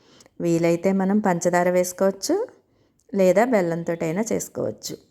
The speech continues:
పంచదార అయినా బెల్లమైనా సరే, చెప్పాను కదండి, మనం ఖర్జూరం, కిస్మిస్ కూడా చేర్చుకుంటే చాలా తక్కువ తక్కువగా వేసుకోవచ్చు, పంచదార కానీ బెల్లాన్ని కానీ. ఇదిగోండి, ఈ విధంగా మనం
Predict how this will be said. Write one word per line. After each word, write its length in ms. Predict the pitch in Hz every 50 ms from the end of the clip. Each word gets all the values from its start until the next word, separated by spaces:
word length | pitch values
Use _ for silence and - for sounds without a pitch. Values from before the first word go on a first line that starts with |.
| _ _ _ _ _ _ _ _ _ - _ _ _ -
పంచదార 480 | 185 175 165 156 - 175 175 180 180
అయినా 200 | 185 185 185 190
బెల్లమైనా 580 | 202 190 185 170 170 175 170 175 180 180 185 190
సరే, 280 | 185 - 180 180 214 311 453 494 480 - - _ _ _ _ _ _ _ _ _ _ _ _ _ _ _ _ -
చెప్పాను 400 | - 180 175 - 180 175 175 175
కదండి, 440 | 185 180 180 185 185 190 202 240 370 494 523 508 - - - _ _ _ _ -
మనం 280 | 180 180 180 202 254 466 523 523 - _ _ _ _ _ _ _ _ -
ఖర్జూరం, 540 | - 190 170 156 151 - 180 180 180 185 190 220
కిస్మిస్ 500 | 233 233 208 - - - 185 180 - -
కూడా 240 | 180 180 185 175 180 180
చేర్చుకుంటే 640 | - 185 175 175 - - - - 185 190 185 277 392 494 508 - _ _ _ _ _ _ _ _ _ _ _ -
చాలా 220 | - 180 170 175
తక్కువ 380 | 170 - 170 170 - - 175 175
తక్కువగా 500 | 170 165 165 165 - 170 175 185 233 254
వేసుకోవచ్చు, 680 | 226 190 170 170 - - - 151 156 - - - - - - -
పంచదార 420 | - 160 160 156 165 160 156 156 156
కానీ 220 | 156 160 165 190
బెల్లాన్ని 480 | 214 208 175 151 147 151 143 147 151 -
కానీ. 280 | 143 139 143 - - - _ _ _ _ _ _ _ _ _ _ _ _ _ _ _ _ _ _ _ _ _ -
ఇదిగోండి, 520 | 180 170 165 160 170 165 165 170 175 208 254
ఈ 100 | 277 254
విధంగా 420 | 208 180 175 175 170 170 170 175 185
మనం 260 | 180 180 180 220 339